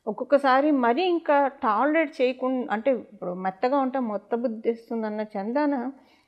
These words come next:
కొంతమంది కావాలని టాలరేట్, ట్రిగ్గర్ చేస్తూ ఉంటారు. అలా కూడా మీరు భరిస్తారు,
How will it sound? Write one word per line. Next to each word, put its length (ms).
కొంతమంది 540
కావాలని 640
టాలరేట్, 600
ట్రిగ్గర్ 720
చేస్తూ 280
ఉంటారు. 260
అలా 200
కూడా 280
మీరు 220
భరిస్తారు, 680